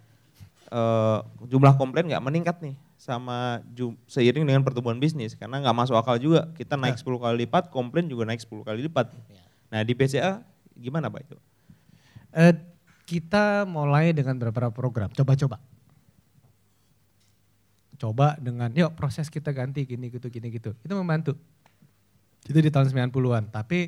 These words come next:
Speaker 2: eh, kok nggak scalable. Akhirnya, eh, kita coba program waktu itu service quality. Kenapa nggak kita coba sebelum ngomongin proses teknologi apa, coba budaya internalnya dulu yang kita sentuh.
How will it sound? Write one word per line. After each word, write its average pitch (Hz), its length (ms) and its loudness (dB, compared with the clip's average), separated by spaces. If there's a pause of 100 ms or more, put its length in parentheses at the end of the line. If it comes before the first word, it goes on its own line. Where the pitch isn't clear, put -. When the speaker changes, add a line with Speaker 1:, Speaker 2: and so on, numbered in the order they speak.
(1040)
Speaker 2:
eh, 131 240 0
kok 147 320 -2
nggak 127 160 -2
scalable. 131 480 -2 (1600)
Akhirnya, 139 800 2
eh, 117 160 -4
kita 120 240 -2
coba 127 400 2
program 113 480 0
waktu 110 160 -4
itu 135 160 0
service 117 320 -2
quality. 120 560 -2 (880)
Kenapa 175 320 0
nggak 156 240 2
kita 139 100 4 (140)
coba 160 400 2
sebelum 135 400 0
ngomongin 127 400 -4
proses 123 400 -2
teknologi 117 480 -6
apa, 104 160 -4
coba 160 240 -2
budaya 123 320 -4
internalnya 117 480 -6
dulu 143 160 2
yang 113 160 -2
kita 110 160 -10
sentuh. 104 320 -10